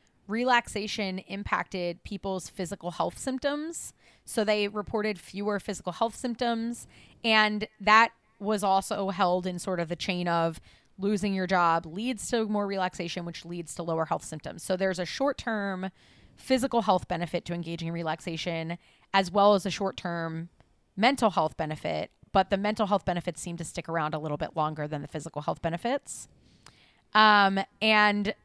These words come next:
also, just to throw one more thing in, while relaxation really was the winner here, mastery did seem to decrease people's insomnia. So they did find a link between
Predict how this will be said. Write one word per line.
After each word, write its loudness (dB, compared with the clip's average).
also, 10
just -4
to -2
throw 0
one 0
more -4
thing -6
in, -4
while 8
relaxation 2
really 0
was -2
the -4
winner -4
here, -4
mastery -2
did 2
seem -2
to 2
decrease -4
people's -4
insomnia. -4
So 0
they 6
did 2
find 4
a 2
link -6
between -4